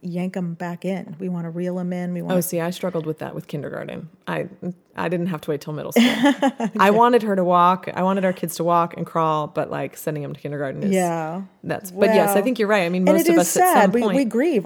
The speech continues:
Speaker 1: every phase.
Speaker 2: Well, sure.
Speaker 1: Yeah, because you grieve, you know, when they, you know, start walking and you're like, "Where's my chubby little baby sitting on the blanket?" And now they're walking all over and getting into trouble.
Speaker 2: It's true,
Speaker 1: So
Speaker 2: but it's exciting too.
Speaker 1: Yeah,
Speaker 2: Yeah.
Speaker 1: but it's exciting. And then I th-, but I think that's, that's one of the challenges is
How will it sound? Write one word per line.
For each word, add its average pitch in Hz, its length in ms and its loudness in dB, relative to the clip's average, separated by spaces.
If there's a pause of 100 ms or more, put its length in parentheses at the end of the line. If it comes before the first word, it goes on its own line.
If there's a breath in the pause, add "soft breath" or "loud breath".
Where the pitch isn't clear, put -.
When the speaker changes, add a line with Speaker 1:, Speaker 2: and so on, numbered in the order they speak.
Speaker 1:
every 247 280 0
phase. 214 340 0
Speaker 2:
Well, 214 140 4
sure. - 260 -6
Speaker 1:
Yeah, 240 240 0
because 202 340 -4
you 202 60 -6
grieve, 208 400 -6
you 240 60 -4
know, 165 140 -4
when 180 220 -4
they, 180 240 -6 (1040 loud breath)
you 220 80 -6
know, 185 300 -6 (100)
start 220 240 -4
walking 214 480 0
and 180 100 -2
you're 185 120 -2
like, 190 260 -2
"Where's 190 220 -6
my 202 100 -2
chubby 196 340 -4
little 196 160 -2
baby 202 280 -4
sitting - 260 -10
on 175 120 -6
the 170 80 -10
blanket?" 190 400 -10
And 165 80 -12
now 165 160 -8
they're 175 120 -6
walking 170 320 -8
all 190 120 -2
over 196 100 -4
and 196 80 -4
getting 190 180 -6
into 180 140 -2
trouble. 220 320 -10
Speaker 2:
It's - 20 -8
true, 175 120 -8
Speaker 1:
So 165 360 -6
Speaker 2:
but 165 100 -6
it's 160 140 -12
exciting 151 400 -8
too. 202 120 -10
Speaker 1:
Yeah, 196 100 -2
Speaker 2:
Yeah. 160 340 -10
Speaker 1:
but 202 140 0
it's 208 180 2
exciting. 185 640 -4
And 170 120 -6
then 175 120 -4
I 170 100 -6
th-, - 220 -12
but 175 100 -6
I 175 100 -4
think 185 240 -8
that's, 170 460 -10 (420)
that's 170 260 -10
one 180 120 -6
of 165 80 -6
the 160 80 -10
challenges 165 560 -8
is 170 180 -10